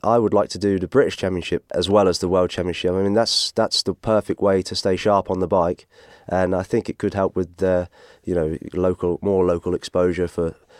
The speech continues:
for sponsors and, and, and a place where they can come and watch, uh, without travelling into Europe every time. So that could be quite good. But, uh, it's finance, and, uh, unfortunately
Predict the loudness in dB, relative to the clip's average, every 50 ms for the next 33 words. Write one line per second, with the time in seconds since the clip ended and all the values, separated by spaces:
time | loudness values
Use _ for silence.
0 | -20 -20 _ _ -6 -2 0 0 0 -2 -2 0 0 0 0 0 -2 -2 -2 -2
1 | -4 -4 -6 -6 -6 -6 -8 -10 -14 -10 -6 -6 -6 -2 -2 -2 -2 0 -2 0
2 | 0 0 0 -2 -6 -6 -4 -4 -4 -2 -2 0 0 0 -2 -4 -8 -12 -12 -14
3 | _ _ _ -20 -20 _ -6 -2 -2 0 2 2 2 0 0 -2 -6 -6 -4 -4
4 | -2 -2 -4 -4 -4 -6 -6 -4 -2 0 0 0 0 0 -2 -2 -2 -4 -4 -2
5 | 0 0 0 -2 -4 _ _ _ _ -20 -20 _ 0 2 2 2 2 0 -4 -4
6 | -2 -2 -4 0 0 -2 -2 2 2 2 2 2 -2 _ _ _ 0 0 0 0
7 | -2 0 2 2 4 4 4 2 2 0 -4 _ _ _ -6 -4 -2 0 2 2
8 | 2 2 0 -2 -4 -8 -12 -12 -8 -4 -2 0 0 0 0 -2 -4 -2 0 0
9 | 0 0 0 -2 0 0 0 0 -4